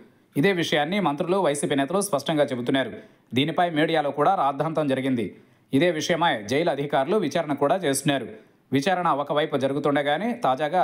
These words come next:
భువనేశ్వరి మాట్లాడుతూ లేఖను ముమ్మాటికి చంద్రబాబే రాశారని బల్లగుద్ది మరీ చెప్పారు. ఈ వివాదానికి దూరంగా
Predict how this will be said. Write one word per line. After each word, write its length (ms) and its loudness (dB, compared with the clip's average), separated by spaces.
భువనేశ్వరి 480 0
మాట్లాడుతూ 480 0
లేఖను 460 0
ముమ్మాటికి 440 0
చంద్రబాబే 440 2
రాశారని 480 0
బల్లగుద్ది 520 0
మరీ 140 0
చెప్పారు. 400 -2
ఈ 80 2
వివాదానికి 580 2
దూరంగా 300 2